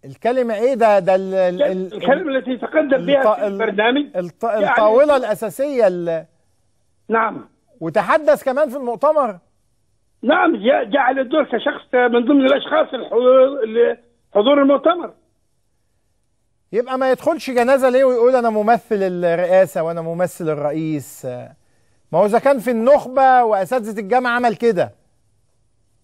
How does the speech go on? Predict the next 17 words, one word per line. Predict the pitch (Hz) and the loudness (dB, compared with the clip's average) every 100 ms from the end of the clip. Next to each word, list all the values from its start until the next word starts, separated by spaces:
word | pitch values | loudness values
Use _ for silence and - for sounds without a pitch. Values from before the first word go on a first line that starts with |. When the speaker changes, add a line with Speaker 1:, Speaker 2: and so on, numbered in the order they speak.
| - | -12
Speaker 1:
ما، | 151 170 175 180 | -6 -2 2 2
وبعدين | 175 180 180 180 180 185 196 214 277 | 2 0 -2 -2 0 2 2 2 2
أنت | 285 233 | 2 2
حضرتك | 233 262 233 | 2 2 2
عايز | 247 269 - | 2 0 0
تعفو | 262 254 180 254 | 2 2 2 2
أنفس، | 214 190 254 254 | 2 -2 -6 -4
عايز | 202 240 - | -2 -2 0
تعفي، | 269 233 180 202 160 - _ _ _ _ _ _ 160 | 0 2 0 -6 -10 -12 _ _ _ _ _ _ -4
آه، | 160 160 160 160 - 165 | -2 2 2 0 -2 -2
آه، | 160 160 - | 0 0 -2
قيادات | 185 185 180 247 277 | 0 2 4 4 2
الجامعة | 269 214 233 262 262 | -2 0 0 0 0
وأساتذة | 240 208 226 196 233 240 | 0 0 0 -2 -4 -4
الجامعة | 233 208 220 247 233 | -4 0 0 0 -2
من | 220 | -2
المسؤولية. | 202 180 - 165 135 | -2 -2 -4 -8 -8